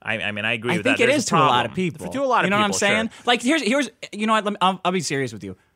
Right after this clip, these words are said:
Speaker 2: Um, it seems like every time global warming comes up online, people just get irate.
Speaker 1: Yeah.
Speaker 2: What is the deal with that? Like, what other, what else do people get so angry about?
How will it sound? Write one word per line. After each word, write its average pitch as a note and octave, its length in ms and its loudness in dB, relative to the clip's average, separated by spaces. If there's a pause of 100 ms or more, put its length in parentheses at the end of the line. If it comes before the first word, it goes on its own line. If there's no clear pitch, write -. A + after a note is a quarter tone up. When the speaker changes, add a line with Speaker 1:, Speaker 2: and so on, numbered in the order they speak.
(140)
Speaker 2:
Um, C3 380 0 (600)
it F3+ 100 -2
seems C#4 360 0
like E3+ 260 -2
every A#3+ 320 -2
time G3+ 380 -2
global F#3+ 320 0
warming F#3+ 360 -2
comes D#3 380 -6
up F3 380 -2
online, D3 520 -2
people E3 420 -10
just A#2+ 460 -12
get - 280 -8
irate. G#2+ 800 -8 (960)
Speaker 1:
Yeah. A#2+ 280 -4 (800)
Speaker 2:
What F#3+ 300 -2
is D3+ 140 -2
the C#3+ 80 -8
deal G#3+ 400 2
with A2+ 160 -6
that? - 320 -14 (320)
Like, F#3 160 0
what C#4 200 2
other, B3+ 180 4
what A3+ 200 0
else A#3+ 220 2
do F3+ 100 -4
people G3 220 -4
get D3 140 -6
so A3+ 280 -4
angry F#3 380 -2
about? E2 380 -12